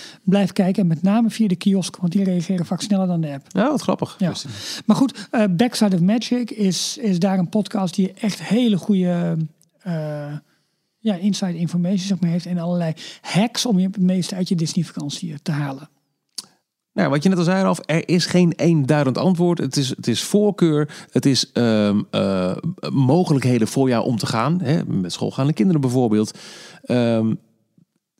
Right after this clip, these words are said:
Speaker 2: ik, ik zou zelf, eh, in beide gevallen, eh, in ieder geval de voorjaarsvakantie aanraden.
Speaker 1: Ja.
Speaker 2: De, in beide gevallen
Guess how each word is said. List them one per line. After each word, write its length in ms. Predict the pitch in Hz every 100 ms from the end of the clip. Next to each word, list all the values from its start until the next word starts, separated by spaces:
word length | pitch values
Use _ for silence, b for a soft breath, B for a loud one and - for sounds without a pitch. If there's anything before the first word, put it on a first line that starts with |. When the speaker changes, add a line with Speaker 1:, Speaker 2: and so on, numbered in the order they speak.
| _ _ _
Speaker 2:
ik, 280 | - 78 - _
ik 140 | 160
zou 200 | - 156
zelf, 440 | 139 156 156 - - -
eh, 360 | 135 127 123
in 140 | 123 123
beide 180 | 135 139
gevallen, 320 | 127 117 113
eh, 120 | - 113 - _ - - -
in 100 | -
ieder 160 | 139 165
geval 320 | 156 139 117
de 80 | 113
voorjaarsvakantie 680 | - 175 180 - 156 139 117
aanraden. 500 | 123 120 117 117 120 -
Speaker 1:
Ja. 180 | 196 - B -
Speaker 2:
De, 280 | - - - - 127
in 140 | 143
beide 200 | 131 139
gevallen 340 | - 123 113